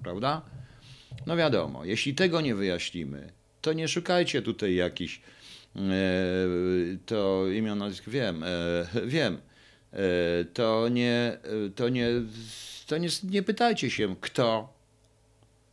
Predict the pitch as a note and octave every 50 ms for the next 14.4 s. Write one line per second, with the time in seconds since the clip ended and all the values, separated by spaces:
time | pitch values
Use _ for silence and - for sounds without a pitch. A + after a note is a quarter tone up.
0 | _ _ _ _ - - - - B2+ A#2+ A#2 A2+ A2 A2 A2 G#2+ G#2+ G#2+ G#2+ G#2+
1 | G#2 G2+ G2 G2 F2+ A#2+ G#2 F#2 G2+ G#2 F#2 G2+ G#2 F#2+ - G2 G2 G2 F#2+ -
2 | - A2+ A2 G#2 G#2+ F#2+ - A2 - G#2 G2 F#2+ G2 G2+ G#2 - - - G#2+ -
3 | G#2 F#2+ - G#2+ G2+ G2+ G#2 F2+ - G2+ F#2+ G#2 G#2 G2 G2+ G2+ F#2+ - - G#2+
4 | G#2+ - - G#2+ G#2+ G#2 G2 F#2+ F2+ - F#2 G2+ F#2+ - - - - - - -
5 | A2 A2 - - G#2+ G2 - G#2+ G2+ - G#2+ G#2 G2 G#2 G#2 - - G#2 G#2 G2+
6 | G2+ F#2+ G2+ G#2+ G#2 - - G#2 G2 - - A2 G2 F#2 F2 E2 G#2+ - - -
7 | - - A#2 - - - - - C#3+ C#3 D3+ D3+ C3+ - - G#3 G3 C#3 A#2+ A2
8 | G2+ F#2 E2+ - F2 - E2 F2 E2 - F#2 E2+ E2+ D#2 D2 D#2+ D#2 D2 C#2 C#2
9 | C2+ - C#2+ D2+ C#2+ D2+ - - - - - _ _ _ _ _ _ _ _ _
10 | _ _ - - _ - - F#2 A2 B2 A2+ G2+ F#2 - - - F#2 F2 - -
11 | - - _ _ _ _ - - _ - - - C3 C3 C3+ D3 C#3+ A#2 G#2+ C#3+
12 | D3+ C#3 - D#3+ D3+ D#3 C#3+ - - D3 C3+ C3+ C3 B2 G2 G2+ G2+ E2 D2 D2+
13 | D#2+ E2+ G#2 C3+ C3 C3 B2 A2 G2 A#2+ A2 A2 G#2+ - G#2 G2 - - E2+ -
14 | - - - F#2 G2+ F#2+ G#2+